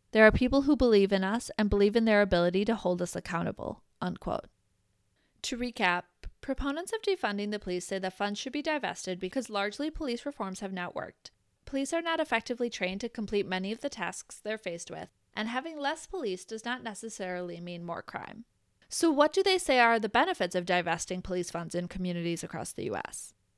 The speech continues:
They say the benefits are, one, to implement enforceable legal constraints to excessive force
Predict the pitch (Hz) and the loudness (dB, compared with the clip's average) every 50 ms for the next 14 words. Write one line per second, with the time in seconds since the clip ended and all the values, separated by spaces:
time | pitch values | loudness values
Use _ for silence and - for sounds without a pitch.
0 | _ _ _ _ - 226 247 311 - 370 349 370 415 - 294 220 220 - - 262 | _ _ _ _ 2 4 4 6 6 6 6 6 6 6 6 4 6 4 0 0
1 | - 202 165 160 156 - 202 202 - _ _ 196 185 185 160 135 139 214 247 285 | 2 2 2 2 2 0 -2 -4 -10 _ _ 0 4 6 6 6 6 2 0 -4
2 | - _ - 262 240 - 226 220 - 285 302 339 359 311 - 247 - - 214 202 | -6 _ 2 2 4 4 2 0 0 0 0 0 -2 -2 -4 -8 -4 -2 0 0
3 | 208 - - - 339 339 294 247 220 214 220 233 233 - - 285 277 - - 175 | 0 -2 -4 -4 -4 -2 -2 -4 -4 -2 -2 -2 -4 -4 -6 -8 -8 -4 -4 -4
4 | 170 160 175 - - - 214 196 185 - - 185 - - 233 233 - - 180 170 | -4 -4 -8 -12 -6 -4 -4 -4 -4 -4 -6 -8 -6 -6 -8 -8 -4 -4 -4 -4
5 | - - | -4 -6